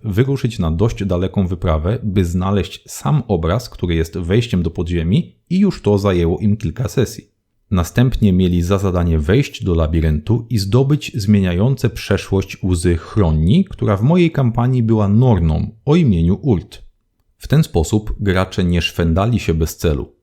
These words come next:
Jako prowadzący byłem otwarty na swobodną eksplorację, wręcz do tego zachęcałem. Jednak klarowne zadanie pomagało graczom w podejmowaniu decyzji. Pamiętajcie, że są tu trzysta cztery pomieszczenia podzielone na siedem tematycznych sekcji, z których każda ma swoją historię.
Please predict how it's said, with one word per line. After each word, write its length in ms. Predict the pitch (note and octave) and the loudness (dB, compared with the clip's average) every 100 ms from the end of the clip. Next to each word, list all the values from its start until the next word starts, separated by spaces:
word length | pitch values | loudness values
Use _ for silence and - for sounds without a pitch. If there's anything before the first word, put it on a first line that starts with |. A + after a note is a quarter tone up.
| _ | _
Jako 220 | G2 - G2+ | -4 -2 2
prowadzący 560 | A2+ G2+ G2+ E3 F#3 | 4 4 2 2 2
byłem 260 | D3 D3+ C3+ | 2 2 2
otwarty 400 | G#2+ - A#2+ A#2+ | -2 -2 -2 0
na 120 | B2+ | 0
swobodną 500 | A#2 A#2+ A2 A2+ A#2 | 0 0 2 4 2
eksplorację, 680 | A2 - A2+ F#2 D#2+ - - - | 0 -4 -2 0 -2 -6 -10 -4
wręcz 340 | A2+ F#3 - | 4 4 4
do 100 | D3+ | 0
tego 240 | D#3 D3 C3 | 0 0 0
zachęcałem. 720 | C#3 C#3+ B2 G2+ F2 E2 - _ _ | 0 0 0 0 -2 -2 -8 _ _
Jednak 440 | G#2+ G#2+ G#2+ G#2+ - | 0 2 2 0 -6
klarowne 520 | - F2 G2+ C3+ D#3 | -2 0 2 2 2
zadanie 440 | C3 G2+ E2+ F2 | 0 0 0 0
pomagało 500 | F2 G2 F2+ F#2+ G#2 | 0 0 0 0 0
graczom 360 | G2 F#2 F2+ G2+ | 0 -2 0 -2
w 60 | - | 0
podejmowaniu 560 | F#2 F2+ F2 D#2+ E2 | 0 2 2 0 0
decyzji. 560 | F#2 F2+ G#2 E2 D#2+ _ _ _ _ | -2 0 0 -2 -4 _ _ _ _
Pamiętajcie, 640 | - F#2+ - G2+ D3 - D3+ | -2 0 2 0 0 0 0
że 140 | B2+ | 0
są 280 | - A#2+ B2+ | 0 0 0
tu 180 | - G#2+ | -4 -10
trzysta 480 | - - C#3+ - | -6 -4 -4 -4
cztery 340 | - - G2+ G2+ | -6 -2 -2 -2
pomieszczenia 640 | G2+ G2+ F2+ - D#2 D#2 | 0 0 0 0 0 0
podzielone 560 | D#2+ F#2 F2+ E2+ F#2+ G2+ | 0 -2 0 2 2 2
na 140 | F#2 | 0
siedem 400 | D#2+ - G#2 D#3 | -2 -2 0 2
tematycznych 600 | C3 G#2+ F2 F#2 - F2 | 2 2 2 -2 -2 -4
sekcji, 500 | - E2 - - G#2 | -2 -4 -4 -4 -4
z 100 | B2 | -4
których 400 | - F#2+ E2+ - | -6 0 0 0
każda 340 | - G#2 A#2 B2 | -2 -2 2 2
ma 120 | A#2+ | 2
swoją 340 | A#2+ E2+ E2 | 0 -2 0
historię. 540 | E2 G2+ - F#2 D#2 | 0 -2 0 0 -2